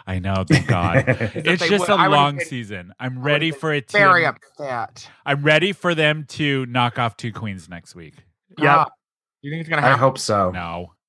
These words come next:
Speaker 1: Do you think it is,
Speaker 2: No.
Speaker 1: Miriam? No.
Speaker 3: No.
Speaker 1: But
Speaker 2: No.
Speaker 1: the other, I don't know if Miriam saw this, but Drag Race U K was this week too, and boy, was that an <laughs> interesting episode. Did you watch it, Eric?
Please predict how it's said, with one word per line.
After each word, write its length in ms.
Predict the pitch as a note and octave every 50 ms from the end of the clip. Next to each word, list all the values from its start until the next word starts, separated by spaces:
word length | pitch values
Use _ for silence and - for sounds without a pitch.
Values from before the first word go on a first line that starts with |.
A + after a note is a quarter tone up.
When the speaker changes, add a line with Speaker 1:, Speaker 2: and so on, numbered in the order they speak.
| _
Speaker 1:
Do 80 | - A2+
you 80 | A2+ A#2
think 180 | C3+ C3+ C3
it 100 | D3 C#3+
is, 120 | D3 D3 C3
Speaker 2:
No. 100 | A2 G#2+
Speaker 1:
Miriam? 320 | D3 D3 D3+ D#3 D#3 D3 A2
No. 280 | F2+ F2 E2 E2 E2 F2+ _ _ _ _ _ _
Speaker 3:
No. 80 | _ - G#1 A1+ - - - _ -
Speaker 1:
But 500 | B2+ D#3 F#3+ A3 G3+ F3 F3 D#3 - -
Speaker 2:
No. 60 | D#3
Speaker 1:
the 160 | C#3+ D3+ D#3
other, 360 | D#3+ F3+ A3 A#3 A3 G3+ F#3+ F3+
I 140 | D#3 D#3+
don't 140 | E3 G3+ G3+
know 120 | F#3+ F#3 F3+
if 60 | E3
Miriam 340 | D#3+ D#3+ D#3 D#3+ D#3+ E3 D3
saw 220 | - - C#3+ C#3+
this, 240 | C3+ C#3+ C#3+ - -
but 200 | - C#3 A#2 F#2+
Drag 380 | - C3 C3+ C#3 D#3 F#3+ F#3 G#3
Race 300 | G3+ G3 F3+ D3+ - -
U 160 | C#3+ C#3+ C#3
K 840 | - - - - B2 C3+ C#3+ D3+ D3 A#2 G2+ F2+ E2+ E2+ E2 F2 F2+ F#2+ _ _ _ _ _ _ _ _ _ _ _ -
was 400 | - A2 A#2+ B2 B2 A#2+ A#2 G2 G#2 G#2+
this 260 | A2+ A2 - - -
week 220 | A2+ A2+ F#2+ -
too, 240 | - - C3+ C3 A#2+
and 160 | A2+ G#2+ F#2 _ -
boy, 460 | - B2+ C3+ C#3+ D3 C#3+ C#3 C3 B2+
was 340 | A#2 A2 A#2+ A#2+ A2+ G#2+ G2
that 340 | A2+ B2 B2 B2+ B2+ B2+ A#2+
an 160 | A#2+ A2+ A2+
<laughs> 0 |
interesting 760 | A#2 A2+ A2 - - B2+ A2+ - - - C3+ - - F#3 D#3+ D#3
episode. 460 | C#3+ C3+ - C3+ A#2+ - C3+ B2+ A#2+
Did 160 | A#2+ B2 A#2
you 100 | C3+ C#3+
watch 240 | C#3+ C#3 C3+ B2 -
it, 80 | D3+ D3+
Eric? 380 | D#3+ E3+ F3 F3+ F3+ E3 _